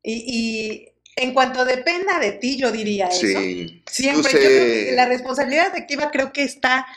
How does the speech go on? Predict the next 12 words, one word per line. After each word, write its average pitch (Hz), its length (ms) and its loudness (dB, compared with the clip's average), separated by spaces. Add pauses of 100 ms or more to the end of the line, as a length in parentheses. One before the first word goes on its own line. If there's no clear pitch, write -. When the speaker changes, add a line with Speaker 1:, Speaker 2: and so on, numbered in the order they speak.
Speaker 2:
Ajá, 196 180 -6
Speaker 1:
basada 202 480 0
en 185 120 -6
eso. - 260 -10 (100)
Speaker 2:
sí. 170 440 -8
Speaker 1:
En 233 240 -2
cuanto 233 340 -2
dependa 320 560 0
de 226 140 -2
ti, 392 400 -2 (160)
tú 233 200 2
haz 196 360 -2